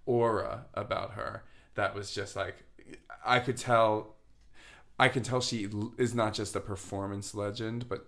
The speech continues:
her personhood is such a legend because it radiated off of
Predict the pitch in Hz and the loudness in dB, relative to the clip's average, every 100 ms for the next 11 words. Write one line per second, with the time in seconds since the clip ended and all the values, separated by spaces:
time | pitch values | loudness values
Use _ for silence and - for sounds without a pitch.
0 | - - 101 95 98 - - - - - | -18 -14 -4 -2 -2 -4 -12 -20 -20 -18
1 | - - 104 - 90 98 - - - 101 | -14 -6 -6 -6 -8 -10 -12 -12 -12 -10
2 | - - 65 60 60 - - - - - | -10 -10 -10 -10 -10 -12 -14 -18 -20 -18
3 | - 104 98 92 98 95 101 98 98 98 | -10 -2 -2 0 -4 -4 -4 -4 -4 -4
4 | 101 - - - - - | -4 -8 -4 -4 -4 -10